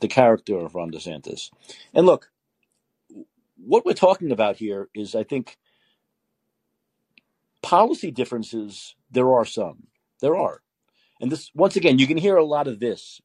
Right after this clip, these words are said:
from the Trump, the cult of Trump. "Oh, DeSantis is Trump light." They like to use that term, whatever that means, Trump light.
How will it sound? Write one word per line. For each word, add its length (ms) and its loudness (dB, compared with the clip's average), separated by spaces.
from 160 -12
the 80 -18
Trump, 240 -10
the 100 -8
cult 260 0
of 100 -10
Trump. 300 -6
"Oh, 300 4
DeSantis 520 0
is 280 -6
Trump 460 -2
light." 560 -4
They 80 2
like 200 0
to 100 -14
use 160 -8
that 180 -4
term, 380 -16
whatever 240 -8
that 140 -6
means, 340 -14
Trump 340 -2
light. 520 -2